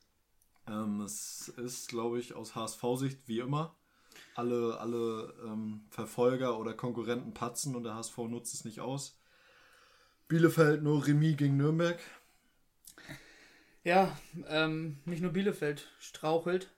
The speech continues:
Speaker 2: sag ich mal. Ähm, auch Stuttgart nur null null gegen Osnabrück, gegen unseren Favoriten Schreck,
Speaker 1: Haben
Speaker 2: ne?
Speaker 1: wir schon gesagt, ja.
Speaker 2: Was wir die letzten Wochen immer angesprochen haben. Ja, H S V schafft es wieder nicht, eine Führung über die Zeit zu bringen, spielt auch nur unentschieden.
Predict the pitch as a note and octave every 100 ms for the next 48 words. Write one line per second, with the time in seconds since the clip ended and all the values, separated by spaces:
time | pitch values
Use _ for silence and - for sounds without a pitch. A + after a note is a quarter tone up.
0 | _ E3 D#3+ D#3+ E3 F3+ G3+ - - D3+
1 | D3 C3+ - - - - G3 F#3 D#3+ E3+
2 | E3+ F3 F#3 F#3 F#3+ D#3+ D#3+ E3+ D#3 F3
3 | - _ D#3 D#3 D#3+ D#3 E3+ D#3 E3 E3
4 | - F#3 F#3 A2+ F3+ - A2+ G#2 G#2+ B2
5 | - G#2+ A#2 E3 D#3+ D3+ D#3+ D#3+ D#3+ D#3+
6 | D#3 D#3+ D3+ E3+ D#3 - D#3 D#3 D3+ E3
7 | F3+ _ - - - - - _ _ E3
8 | F3 F3 F3 F3+ G3 G3+ G3+ G3 F3+ F3+
9 | E3+ F#3+ G3+ G3+ G3+ - - F3+ - F#3+
10 | F#3 F#3+ F3+ F3 F3 - F3 F3 F3 E3
11 | F3 E3 - B2 E3 F3 D3+ E3 D#3 E3
12 | D#3+ F3+